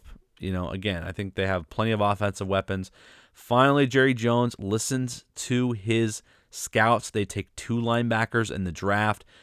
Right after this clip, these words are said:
They focus in on that defense. So, again, I, I think that defense will be improved. I think another year with Mike McCarthy, getting used to that system with Dak. They just paid Dak, so hopefully Dak, you know, he seems, he doesn't seem like the type of guy that would be the guy who would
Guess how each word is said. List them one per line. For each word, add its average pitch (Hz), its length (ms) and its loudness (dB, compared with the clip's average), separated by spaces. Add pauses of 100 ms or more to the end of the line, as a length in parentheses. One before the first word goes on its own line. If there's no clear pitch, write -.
(100)
They 107 80 -10
focus - 480 -2
in 113 100 0
on 107 120 0
that 92 200 -2
defense. 107 720 -2 (960)
So, - 160 -4
again, 92 180 -2
I, 85 240 -6
I - 40 -2
think 101 260 -4
that 98 140 2
defense 98 320 -4
will 92 160 -4
be 92 120 -4
improved. 143 520 0
I 104 100 -2
think 98 220 -4
another 101 260 -2
year 101 220 0
with 95 160 -2
Mike 87 200 -10
McCarthy, 117 600 0
getting 95 240 -4
used - 160 -8
to 87 80 -6
that 69 100 -8
system 110 400 -6
with 87 220 -8
Dak. 104 440 -2 (560)
They 98 60 -8
just 95 260 -4
paid 139 300 2
Dak, 127 340 4
so 107 140 0
hopefully 101 300 -2
Dak, 92 360 -2 (460)
you 95 100 -8
know, 82 180 -8 (800)
he 110 120 -6
seems, 180 280 0
he 151 160 0
doesn't 196 260 4
seem 156 220 0
like 156 140 0
the 151 80 -2
type 151 220 2
of 135 80 -4
guy 143 240 4
that 123 200 2
would 117 180 0
be 120 100 -2
the 117 100 -2
guy 110 280 2
who 110 160 -2
would 101 220 0